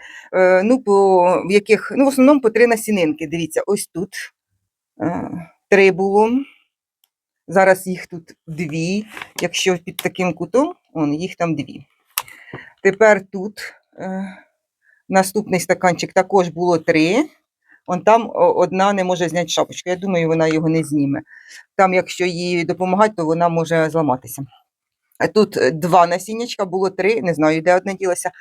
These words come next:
Тут не пам'ятаю, скільки було, ну вони, бачите, пропали, згнили.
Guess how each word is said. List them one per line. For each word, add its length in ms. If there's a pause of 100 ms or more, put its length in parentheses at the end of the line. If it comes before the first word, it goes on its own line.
(1000)
Тут 260 (120)
не 120
пам'ятаю, 500
скільки 340
було, 420
ну 140
вони, 260
бачите, 600
пропали, 580
згнили. 460